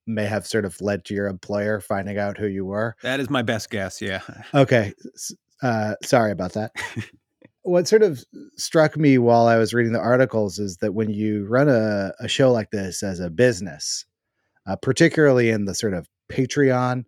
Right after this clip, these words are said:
Speaker 1: Substack model way,
Speaker 2: Mm-hmm.
Speaker 1: people wanna publish, like, exactly how much money you're making off of it every
Speaker 2: <laughs>
Speaker 1: month, which is a weird thing that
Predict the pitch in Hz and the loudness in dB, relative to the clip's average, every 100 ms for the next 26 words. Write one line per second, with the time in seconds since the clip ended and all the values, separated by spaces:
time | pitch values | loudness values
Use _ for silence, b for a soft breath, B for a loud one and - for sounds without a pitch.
0 | _ _ _ - 127 113 - 139 143 _ | _ _ _ -4 -2 -2 0 0 0 _
1 | 139 135 147 147 160 160 - _ - 117 | -6 -2 -2 0 0 -2 -6 _ -8 -6
2 | 101 _ _ - 190 269 233 202 143 - | -6 _ _ 0 4 6 6 4 2 -2
3 | - 131 127 175 170 151 110 - 110 - | -4 -2 2 2 0 -2 -4 -4 -10 -6
4 | 110 127 165 139 131 135 127 101 92 104 | -4 -2 0 0 0 -2 -4 -4 -8 -6
5 | 123 127 143 131 135 135 156 147 147 139 | -6 -4 -2 -2 -2 0 2 2 2 0
6 | 160 151 165 151 156 160 160 165 156 147 | 0 2 2 2 2 2 2 2 2 0
7 | 160 160 147 180 247 285 254 - b b | 4 4 6 4 6 6 2 -4 b b
8 | - 139 139 151 165 170 117 110 120 113 | 0 4 4 2 0 -4 -6 0 0 0